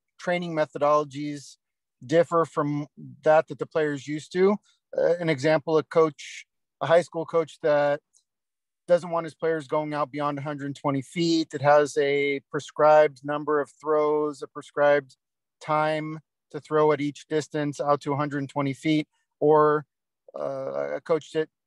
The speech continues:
uh, requires, if you will, use of a, a different type of training band in terms of arm care. What, what advice would you give in terms of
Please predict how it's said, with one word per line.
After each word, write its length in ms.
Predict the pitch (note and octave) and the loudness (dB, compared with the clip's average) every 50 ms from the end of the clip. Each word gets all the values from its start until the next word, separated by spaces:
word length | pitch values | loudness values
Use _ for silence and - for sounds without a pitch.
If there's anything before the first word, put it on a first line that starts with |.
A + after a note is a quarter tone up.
| _ _ - - | _ _ -12 -8
uh, 180 | D3+ D3 C#3 C3+ B2+ _ _ _ _ _ _ _ _ - | -6 -4 -4 -6 -6 _ _ _ _ _ _ _ _ -16
requires, 800 | D3 D#3 C#3 - - - D#3+ D#3+ E3 E3+ D#3+ D#3+ D#3+ D3+ C3 D3+ | -14 -14 -14 -4 0 4 6 6 6 6 6 4 4 0 -2 -6
if 180 | D#3+ C#3+ - | -8 -6 -6
you 80 | D#3 D3+ | -4 0
will, 340 | C3+ D3+ D#3 D#3 D#3+ D3+ C3 | 4 6 6 6 6 4 2
use 240 | C#3+ D3 D3+ - - | -2 -4 -4 -2 -2
of 160 | E3 C#3+ C3 | -2 -2 0
a, 420 | C#3+ C#3+ C#3+ C#3 C#3 C#3+ C#3 C#3+ C#3 _ _ _ _ _ _ _ _ _ - | 0 0 0 0 -2 -4 -4 -6 -8 _ _ _ _ _ _ _ _ _ -10
a 60 | C#3+ | -4
different 340 | B2+ D3 D#3+ - E3 D3+ C#3+ | -2 0 0 0 0 0 2
type 200 | E3 D3+ C#3+ - | 2 2 2 0
of 120 | - A#2 - | -4 -16 -12
training 400 | - - D#3 D#3 D3+ D#3 D#3 D3 | -8 -6 -4 -2 -2 -2 -2 -2
band 480 | C3 D3 D3+ D3 D3+ D3+ D3+ D#3 D#3+ D#3 | 0 0 0 2 0 0 0 -2 -4 -6
in 140 | D#3 C#3 C3 | -8 -8 -8
terms 260 | - D3+ C#3+ C#3 C3 | -6 -6 -4 -4 -2
of 60 | C3 | 0
arm 220 | C3+ C3+ C#3 D3 | 2 2 0 0
care. 340 | D3 - D#3 D#3+ E3 E3+ E3 _ _ _ _ _ _ _ | 0 0 2 2 2 2 0 _ _ _ _ _ _ _
What, 240 | - D#3 F3+ G#3 A3 _ _ _ _ _ _ _ _ _ _ _ _ _ _ _ _ _ _ _ - | 4 4 4 4 4 _ _ _ _ _ _ _ _ _ _ _ _ _ _ _ _ _ _ _ 0
what 200 | D#3+ F3+ A3 A3+ | 2 2 2 2
advice 400 | G3+ E3 - D3+ D3+ E3 E3+ - | -2 -4 -2 -2 -2 -2 -2 -6
would 140 | - E3 - | -12 -20 -20
you 80 | D3+ D3 | -18 -12
give 240 | - D3+ D#3 C#3 | -8 -8 -8 -8
in 100 | D#3 D3+ | -8 -10
terms 360 | D3 - D#3+ D#3 D#3 D#3 - D#3+ | -10 -8 -8 -8 -8 -6 -6 -4
of 280 | D3 C#3+ C#3+ D3 C#3 | -2 -2 -2 -4 -6